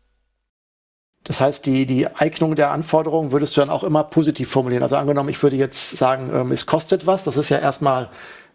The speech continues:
äh, oder ist ja erstmal eine negative Anforderung, sag ich mal. Das würde man also sagen, eine Anforderung wäre, es darf nicht mehr als, ähm,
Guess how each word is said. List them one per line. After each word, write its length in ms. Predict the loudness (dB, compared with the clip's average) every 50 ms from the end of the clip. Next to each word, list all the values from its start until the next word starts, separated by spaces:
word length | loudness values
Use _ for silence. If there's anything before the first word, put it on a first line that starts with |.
| _ -2
äh, 120 | 0 0
oder 400 | 2 2 2 0 0 0 -2 -2
ist 180 | -2 -2 0 0
ja 80 | 0
erstmal 260 | 0 0 0 0 0
eine 240 | 0 0 -2 -4 -4 -8 -14 _ _ _ _ _ _ -6
negative 580 | 0 0 2 2 2 0 -2 -4 0 0 2 2
Anforderung, 400 | 0 -2 -2 0 0 2 2 2
sag 140 | 2 0 2
ich 60 | 2
mal. 60 | -2
Das 120 | -2 2 0
würde 120 | 2 2
man 100 | 2 0
also 180 | 0 0 0 0
sagen, 300 | 2 2 0 0 -2 0
eine 240 | 0 0 0 2
Anforderung 520 | 0 0 -2 2 2 2 2 2 -2 0 2
wäre, 300 | 2 2 2 2 0 -2
es 180 | -2 -4 0
darf 300 | 2 2 2 2 0 -2
nicht 220 | -2 -2 -2 0 0
mehr 280 | 2 2 2 0 0
als, 560 | 0 0 0 0 0 -2 -2 -2 -4 -4 -6 -8 -16 -20 -20 -20 -20 -20 -20 -20 _ _ 0
ähm, 460 | 0 2 2 0 -2 -2 -4 -6 -8